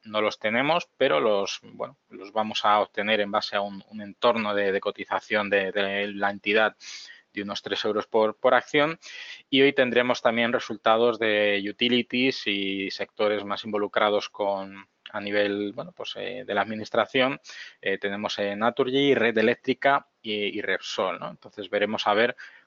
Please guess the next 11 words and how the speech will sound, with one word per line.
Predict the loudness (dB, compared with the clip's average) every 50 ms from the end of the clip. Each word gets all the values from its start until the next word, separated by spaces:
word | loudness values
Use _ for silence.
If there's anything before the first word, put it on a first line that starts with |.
| _ _ -2
cuando | 0 0 0 0 -2
salgan | -2 0 0 2 2 2
los | 2 0 2
datos | 0 0 2 2 2 0 0 -2
qué, | -4 -2 0 2 2 2 2 0 -2 -4 _
qué | -4 -2
es | -2 0
lo | 0 0
que | 0 -2
nos | -4 -2
aportan. | -2 -2 -2 -2 -4 -4 -6 _ -20 -20